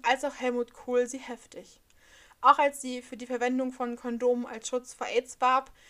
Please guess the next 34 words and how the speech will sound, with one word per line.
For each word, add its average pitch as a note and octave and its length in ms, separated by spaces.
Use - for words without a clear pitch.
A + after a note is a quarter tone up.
erfuhr C#4+ 280
sie D4 100
erneut A#3+ 480
heftigen C4 420
Widerspruch G#3 560
aus - 160
ihrer G#3 200
eigenen A3+ 380
Partei. G#3 500
Ein C4 160
Jahr A#3 100
später C#4 760
warf A3+ 240
sie A#3 280
Steffen A#3 420
Heitmann C4 340
vor, A#3+ 320
den A3 220
Nationalsozialismus B3 1160
zu - 120
verharmlosen. B3+ 840
Heitmann C#4+ 600
war A#3+ 180
neunzehnhundertvierundneunzig A#3+ 1400
der A3+ 220
Wunschkandidat A#3 840
von A3+ 280
Helmut A#3 340
Kohl B3 260
für - 180
das A#3 160
Amt - 300
des - 200
Bundespräsidenten. G#3+ 1120